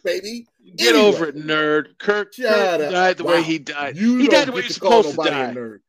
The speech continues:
Speaker 1: You don't get to call
Speaker 2: No,
Speaker 1: nobody
Speaker 2: no,
Speaker 1: a nerd.
Speaker 2: no. When you get upset about, when you get upset about the way Kirk died, fucking buck up, nerd. I, I get to, I never get to do that, so I'm gonna do it now.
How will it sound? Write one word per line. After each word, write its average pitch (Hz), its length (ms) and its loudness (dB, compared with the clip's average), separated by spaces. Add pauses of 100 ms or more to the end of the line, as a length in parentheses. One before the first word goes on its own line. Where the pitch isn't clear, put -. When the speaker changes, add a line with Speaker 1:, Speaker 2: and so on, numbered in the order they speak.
(120)
Speaker 1:
You 208 160 -4
don't 220 180 -2
get 190 120 -10
to - 60 -20
call 233 100 -6 (120)
Speaker 2:
No, - 0 - (220)
Speaker 1:
nobody 123 100 -8
Speaker 2:
no, 120 120 -12
Speaker 1:
a - 60 -12
nerd. - 40 -8
Speaker 2:
no. 226 180 4
When 220 200 -4
you 269 100 0
get - 180 6
upset 202 380 0
about, 175 520 -4
when 190 120 -8
you 202 80 -8
get 214 140 -4
upset 175 360 -4
about 147 420 -6 (340)
the 160 80 -8
way 170 160 -4
Kirk 190 280 -8
died, 196 320 -4 (300)
fucking 214 480 -4
buck 202 240 -6
up, 147 160 -6
nerd. 131 360 -6 (220)
I, 202 280 -2
I 208 80 -2
get 196 160 -4
to, 165 180 -6
I 202 80 -2
never 214 220 -6
get 180 100 -6
to 156 80 -14
do 156 220 -8
that, 160 260 -8
so 175 140 -8
I'm 185 100 -8
gonna 170 140 -10
do 165 220 -10
it 151 60 -10
now. 139 360 -8